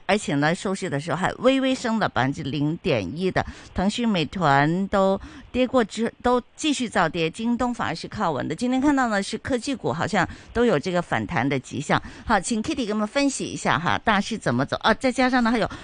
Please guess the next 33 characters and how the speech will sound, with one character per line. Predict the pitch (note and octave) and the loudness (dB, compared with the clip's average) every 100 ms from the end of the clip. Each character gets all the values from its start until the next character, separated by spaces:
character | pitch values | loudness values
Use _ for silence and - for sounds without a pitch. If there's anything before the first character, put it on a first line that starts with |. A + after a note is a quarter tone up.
| C4 | -2
欧 | C4+ D#4+ | 2 2
洲 | - D#4 | 2 -2
加 | - C4 D4+ | 0 0 0
息 | - - B3 | -2 -6 -4
哈， | - E3+ - | -4 -4 -4
欧 | G3+ | -4
洲 | G3+ G3+ | -4 -4
加 | F#3 F#3+ | -2 -2
息， | G3 G3+ | -2 -4
终 | G#3 B3+ B3 | -4 0 0
于 | D#3+ | 0
加 | D#3 D3 | 2 2
息 | D3 - D3+ | 0 -2 2
了。 | C3 - - - - - | 2 0 -6 -18 -10 2
哈， | F3+ C#3+ | 4 4
这 | - G#3+ | 2 0
个 | F#3 | 2
很 | G3+ D#3+ C#3 | 2 2 2
厉 | F3 | 2
害 | D3 B2 A#2 | 2 2 2
哈， | D3 A2 | 0 0
它 | F3+ | -2
是 | F3 F#3 D#3+ C3 | -2 -2 -2 -2
这 | E3+ | -4
个， | B2+ C3+ - - A#3+ F#3+ | 0 0 -2 -12 -12 0
呃， | E3+ E3+ D#3+ D#3 D#3+ - - - | 4 4 4 2 0 -4 -12 -6
呃， | D#3 A#2 D#3 G3+ F#3+ | -4 -4 -4 -4 -2
已 | G3+ | 2
经 | C#4 C#4 C#4 G3 - - | 4 6 4 0 -10 -12
很， | D3+ A3 F#3+ - - - | -4 2 2 2 -10 -10
已 | E3+ | -10
经 | F#3 C4+ C4+ | -2 2 2
多 | B3+ | 0